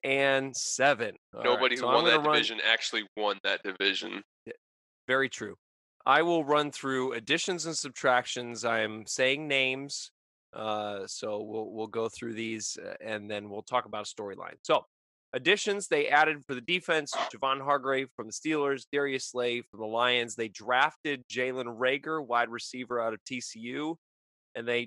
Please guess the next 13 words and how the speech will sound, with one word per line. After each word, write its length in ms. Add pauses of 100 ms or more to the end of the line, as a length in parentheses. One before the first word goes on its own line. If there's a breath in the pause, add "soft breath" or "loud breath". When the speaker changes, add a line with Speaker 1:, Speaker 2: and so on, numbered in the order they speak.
Speaker 1:
drafted 580 (220)
Jalen 380
Hurts, 420 (140)
backup 400
quarterback 500 (140)
out 120
of 140
Alabama. 520 (140)
They 120
lost 640 (340)
on 120
the 100
offen-, 420